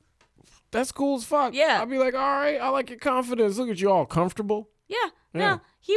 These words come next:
Speaker 2: he, we dated for a few months and, uh, he wasn't into it.
Speaker 1: Yeah.
Speaker 2: But I know me, and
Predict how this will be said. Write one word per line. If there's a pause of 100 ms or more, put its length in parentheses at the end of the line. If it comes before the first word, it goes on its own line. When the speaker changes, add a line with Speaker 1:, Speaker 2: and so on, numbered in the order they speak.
(160)
Speaker 2:
he, (800)
we
dated
for
a
few
months
and,
uh,
he
wasn't
into
it. (340)
Speaker 1:
Yeah. (260)
Speaker 2:
But (1000)
I
know
me, (720)
and